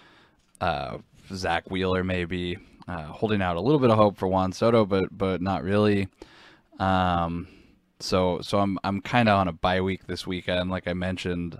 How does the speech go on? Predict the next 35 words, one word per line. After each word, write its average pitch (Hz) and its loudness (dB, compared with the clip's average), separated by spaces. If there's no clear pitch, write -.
um, 82 -8
Thursday 95 0
Night 87 -4
Football. 95 2
The, 87 -2
uh, 82 0
the 85 -8
Ravens 95 0
play 95 0
the 87 -6
Dolphins 95 0
tonight. 92 -2
I'm 92 -4
not 101 2
very 117 6
excited 104 2
about 92 0
this 87 -10
game 92 -4
other 87 -2
than, 82 -4
uh, 76 -8
futures 107 -2
bets. 90 -2
I 82 -4
bet 82 -6
some 92 -6
more 90 0
Lamar 101 2
Jackson 98 0
at - -8
twelve 92 0
to 90 -4
one 90 -2
for, 87 -4